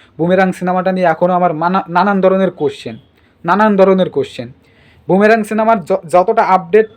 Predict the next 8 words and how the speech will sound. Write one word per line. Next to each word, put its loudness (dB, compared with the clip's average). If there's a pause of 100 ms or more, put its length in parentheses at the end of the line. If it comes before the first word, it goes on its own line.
(180)
পেয়েছি 2
সেটাই -2
তোমাদের -6
সঙ্গে -8
শেয়ার -2
করি। -10 (520)
বুমেরাং 2
সিনেমায় -2